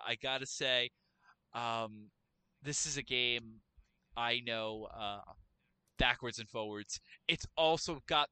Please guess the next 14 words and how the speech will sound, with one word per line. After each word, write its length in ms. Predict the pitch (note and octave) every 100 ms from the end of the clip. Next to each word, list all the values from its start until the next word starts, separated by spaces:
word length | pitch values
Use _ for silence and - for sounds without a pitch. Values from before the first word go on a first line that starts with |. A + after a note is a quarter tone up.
| -
the 80 |
fun 380 | C3+ - D3 C3
link 300 | B2 B2+ B2+
where 260 | B2 A#2+ A2+
it's 220 | A2 -
like, 280 | - A2+ G#2+ _ _ _ -
you 200 | B2 C#3
realize 540 | B2 C#3+ D3+ D3+ C3+ B2+
that 180 | B2
Resident 280 | A2+ C3+ C3+
Evil 160 | C3+ A#2
two 200 | - B2
takes 340 | - D3+ B2 -
place 460 | - C#3 A#2+ -